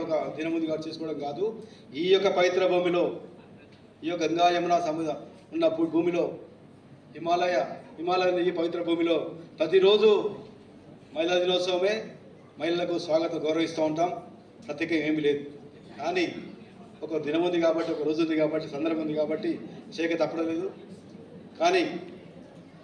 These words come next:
ఈ యొక్క సమాజంలో స్త్రీ అభ్యున్నతి అనేది, స్త్రీ యొక్క విలువ అనేది ఈ దేశ పునాదులో ఉంది. ఈ దేశంలో పేరే భరతమాత, భరతభూమి. అన్ని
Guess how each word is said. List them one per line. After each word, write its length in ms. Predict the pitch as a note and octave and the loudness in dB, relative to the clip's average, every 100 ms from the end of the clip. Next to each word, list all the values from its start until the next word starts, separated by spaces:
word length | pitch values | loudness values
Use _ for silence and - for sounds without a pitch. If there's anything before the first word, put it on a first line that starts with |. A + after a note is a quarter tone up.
| - - - - | -20 -20 -20 -6
ఈ 40 | E3+ | -4
యొక్క 140 | F3+ - | -2 2
సమాజంలో 500 | E3+ F#3+ G3 G3 G3 F#3+ - - - - - - - - | 4 4 4 6 6 4 0 -6 -16 -20 -20 -20 -20 -12
స్త్రీ 160 | F3 F#3 F3+ | 0 2 6
అభ్యున్నతి 440 | F3+ - F#3 - - | 6 6 4 4 2
అనేది, 340 | F3 D#3+ - - - - | 2 2 0 -4 -10 -12
స్త్రీ 140 | E3+ F3 | -4 -2
యొక్క 160 | F3 F#3 E3 - - | 2 2 2 0 -6
విలువ 220 | D#3+ F3+ F3 | -2 2 4
అనేది 280 | F3 E3 E3 - - - - - - - | 2 2 0 -2 -10 -16 -20 -20 -20 -2
ఈ 40 | E3 D#3+ | 2 2
దేశ 120 | F3+ F3 | 2 0
పునాదులో 400 | D#3+ F3 F3+ F3+ E3 | 4 6 6 4 4
ఉంది. 180 | - - - - - - - - - - - - - - E3 | 0 -6 -12 -16 -20 -20 -20 -20 -20 -20 -20 -20 -20 -6 0
ఈ 40 | F3 | 2
దేశంలో 380 | F#3+ G3+ G3+ G3 D#3+ - - - - - - - - - | 4 4 4 4 2 -4 -12 -18 -20 -20 -20 -20 -20 -4
పేరే 260 | E3+ G3 G3+ E3 | 2 4 6 4
భరతమాత, 440 | E3 E3 D3+ D3 D#3 - | 2 0 -2 0 0 -2
భరతభూమి. 460 | D3+ C#3+ C3+ - - - - - - - - D4+ - - - - - - - - | -4 -4 -6 -10 -18 -20 -20 -20 -20 -20 -16 -16 -16 -20 -20 -20 -20 -20 -16 -6
అన్ని 180 | F#3 | 2